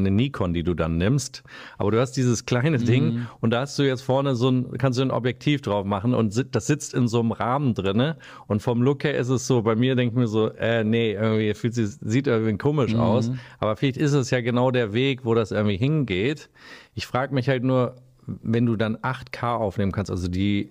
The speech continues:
Speaker 1: die Möglichkeiten sind ja schon heftig. Was unterscheidet sich dann noch so zu einer Sony, sag ich mal? Ist das dann der, der Sensor
Speaker 2: Mhm.
Speaker 1: hauptsächlich?
Speaker 2: Ja, genau. Also der Sensor ist schon immer noch kleiner als bei so einer richtig professionellen Kamera.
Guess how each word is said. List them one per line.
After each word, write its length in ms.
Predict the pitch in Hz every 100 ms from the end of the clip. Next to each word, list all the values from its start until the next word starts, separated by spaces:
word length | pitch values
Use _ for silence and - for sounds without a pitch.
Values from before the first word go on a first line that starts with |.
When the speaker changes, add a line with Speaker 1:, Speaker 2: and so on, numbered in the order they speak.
| _
Speaker 1:
die 180 | 107 95
Möglichkeiten 640 | 107 131 123 - 104 92
sind 80 | 95
ja 60 | 98
schon 180 | 107 101
heftig. 340 | 123 107 - - - _ _
Was 200 | 117 131
unterscheidet 760 | 180 147 139 - 123 135 139 120
sich 160 | 123
dann 180 | 123 117
noch 180 | 120 104
so 280 | 120 113 113
zu 240 | - -
einer 220 | 113 107
Sony, 520 | - - 127 131 104
sag 140 | 87 87
ich 100 | 80
mal? 120 | 90
Ist 100 | 90
das 140 | 113
dann 220 | 113 107 101
der, 260 | 98 92
der 160 | 104 95
Sensor 720 | 82 104 131 131 139 156 165
Speaker 2:
Mhm. 40 | 139
Speaker 1:
hauptsächlich? 720 | 160 - 160 147 165 220 - -
Speaker 2:
Ja, 260 | 98 98 95
genau. 360 | 95 92 90
Also 140 | 92 98
der 140 | 98
Sensor 460 | 95 113 127 117 110
ist 140 | 117
schon 280 | - 120 113
immer 280 | 135 131 120
noch 320 | 113 107 -
kleiner 560 | - 98 98 104 98 90
als 220 | 92 -
bei 160 | 98
so 80 | 92
einer 180 | 92 90
richtig 300 | 98 - -
professionellen 720 | - 92 95 - 95 92 90
Kamera. 600 | - 98 120 127 147 180